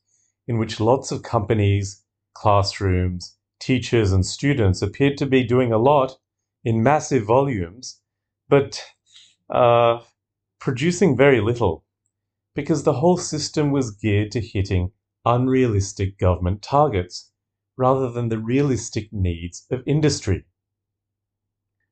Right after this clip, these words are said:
Little thought was even given to whether there were enough teachers or trainers to teach such huge volumes of students. Then courses got shortened to weeks, days,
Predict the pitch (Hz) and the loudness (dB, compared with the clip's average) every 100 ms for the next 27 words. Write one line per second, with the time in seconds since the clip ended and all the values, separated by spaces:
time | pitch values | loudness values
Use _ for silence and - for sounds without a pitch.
0 | - 151 185 196 - 123 131 147 113 117 | -2 2 4 4 2 2 4 4 2 -2
1 | 101 107 101 98 107 107 98 90 98 98 | 0 0 0 0 0 0 0 0 0 2
2 | 101 98 98 95 92 92 92 - - 156 | 2 2 2 4 4 2 -2 -4 -6 -4
3 | 151 104 92 - _ _ _ - 101 - | -2 0 0 -2 _ _ _ -6 -4 0
4 | 131 131 104 87 98 - _ _ _ _ | 2 2 0 -2 -6 -14 _ _ _ _
5 | 139 127 127 131 - 127 - - - 156 | -8 -6 -4 -6 -2 -4 -4 -10 -6 -4
6 | 143 104 98 98 104 107 104 104 - 170 | -2 0 2 4 2 -2 -4 -6 -4 0
7 | 170 95 87 - - _ _ _ _ _ | 0 0 -4 -12 -18 _ _ _ _ _
8 | _ _ _ _ _ _ 123 131 156 113 | _ _ _ _ _ _ -2 2 4 4
9 | 95 101 - - 175 175 156 117 101 98 | 2 -2 -4 2 2 2 -2 0 0 -2
10 | - 90 85 85 _ _ _ _ _ _ | -4 -4 -4 -14 _ _ _ _ _ _
11 | _ _ - 110 110 110 98 - - - | _ _ -4 -2 0 0 0 -6 -14 -14
12 | - _ _ _ - 95 107 98 87 85 | -20 _ _ _ -6 2 4 6 4 -2
13 | 85 | -8